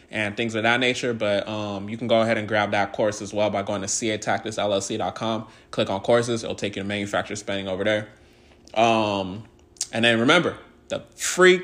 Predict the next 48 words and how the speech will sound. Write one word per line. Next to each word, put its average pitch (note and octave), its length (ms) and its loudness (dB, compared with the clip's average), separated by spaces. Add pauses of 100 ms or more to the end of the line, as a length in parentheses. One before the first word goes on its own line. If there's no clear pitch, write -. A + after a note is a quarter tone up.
(100)
cat D3 320 2
credit C3 280 6
literacy B2 380 4
course. G2 280 -4
We A2+ 80 -6
dropped A#2+ 380 4
that. C#3 300 4 (200)
It's - 120 -10
available. C3 600 4 (500)
Even E3 280 6
if D3 120 0
you B2+ 420 2
are A#2+ 220 6
like, A2 160 4
"Okay, A#2 180 -2
I'm A#2+ 140 0
the A2+ 60 -2
best A#2 320 2
at G#2 160 0
credit," C3 400 2 (340)
it's B2+ 140 0
good C#3 200 4
for C3 140 2
review. A#2 440 2 (360)
Even D3 260 4
if B2+ 120 2
you're A#2+ 140 4
just B2 260 2
like, A2 240 4
"Oh, A#2+ 140 8
no, A2+ 100 2
I A#2+ 120 4
know B2 120 2
all B2 240 8
the A#2 80 2
sauce," - 520 -2 (120)
it's A#2 140 -4
good D3 200 6
for C#3+ 140 -2
review. A#2+ 420 0 (640)
If D#3 240 4
you're E3+ 160 6
listening D3+ 440 4
to D3+ 100 -8
my B2 140 -2
podcast C3 480 0
just A2 160 -4
randomly C#3+ 500 0